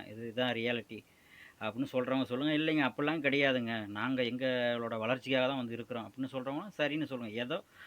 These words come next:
உங்களோட ஒப்பீனியன் வந்து வரவேற்கப்படுகிறது. என்னன்னு வந்து பார்த்தீங்கன்னா, வெளிநாட்டுல வந்து ஒருத்தர் ரொம்ப கஷ்டப்பட்டுட்டு, அ, ஒரு அஞ்சு வருஷம், ஆறு வருஷம் வந்து கஷ்டப்பட்டு, "சரி, நம்ம எப்படியோ ஊருக்கு போவோம்" அப்படின்னு சொல்லிட்டு போவாங்க.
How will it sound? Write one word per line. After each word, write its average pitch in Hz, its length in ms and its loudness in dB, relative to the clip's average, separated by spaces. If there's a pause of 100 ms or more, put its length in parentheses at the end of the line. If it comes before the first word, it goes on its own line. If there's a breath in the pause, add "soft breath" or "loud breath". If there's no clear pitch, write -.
(140 loud breath)
உங்களோட 131 420 4
ஒப்பீனியன் 143 500 4
வந்து 131 160 -2
வரவேற்கப்படுகிறது. 107 840 -2 (440 loud breath)
என்னன்னு 175 300 2
வந்து 147 160 4
பார்த்தீங்கன்னா, 127 400 2 (120)
வெளிநாட்டுல 139 480 0
வந்து 135 200 0 (100)
ஒருத்தர் 120 400 2
ரொம்ப 139 280 2
கஷ்டப்பட்டுட்டு, 123 680 0 (1200 soft breath)
அ, 139 60 2 (180)
ஒரு 151 140 4
அஞ்சு 151 200 4
வருஷம், 147 240 2
ஆறு 143 140 6
வருஷம் 135 340 2 (100)
வந்து 131 200 -2
கஷ்டப்பட்டு, 131 440 -2
"சரி, 151 180 -2
நம்ம 143 180 2
எப்படியோ 135 240 2
ஊருக்கு 131 280 -2
போவோம்" 123 320 -4 (240)
அப்படின்னு 113 300 -6
சொல்லிட்டு 127 300 -4
போவாங்க. 117 380 -2